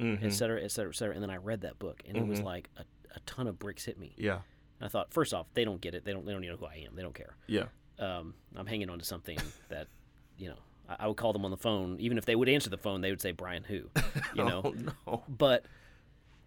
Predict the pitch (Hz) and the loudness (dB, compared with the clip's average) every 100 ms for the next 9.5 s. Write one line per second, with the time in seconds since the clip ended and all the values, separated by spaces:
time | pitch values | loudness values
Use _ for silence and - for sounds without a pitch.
0 | - - - - 123 139 117 113 127 - | -20 -20 -20 -10 2 2 4 4 2 0
1 | 120 113 170 214 120 120 139 151 131 98 | -2 2 6 6 4 0 0 2 2 0
2 | - - 196 160 - 147 190 - - - | -2 -4 -2 -4 0 0 0 -6 -16 -20
3 | - - 113 143 165 160 131 123 120 110 | -20 -6 0 4 4 4 4 4 4 2
4 | 101 131 120 - - - 135 - 220 233 | 4 4 2 -4 -20 -4 -2 4 4 6
5 | 156 - 110 - 139 131 - 127 - 113 | 4 4 -2 -2 2 2 2 -2 0 0
6 | 107 - 113 110 98 85 - - - 101 | 0 -2 -2 0 0 -4 -8 -14 0 2
7 | - 113 143 165 170 151 139 117 104 123 | 2 2 8 10 12 10 8 4 4 4
8 | 123 110 117 143 151 160 123 135 135 80 | 4 4 4 4 4 4 6 4 4 2
9 | 123 143 127 123 - | 2 2 2 -2 -2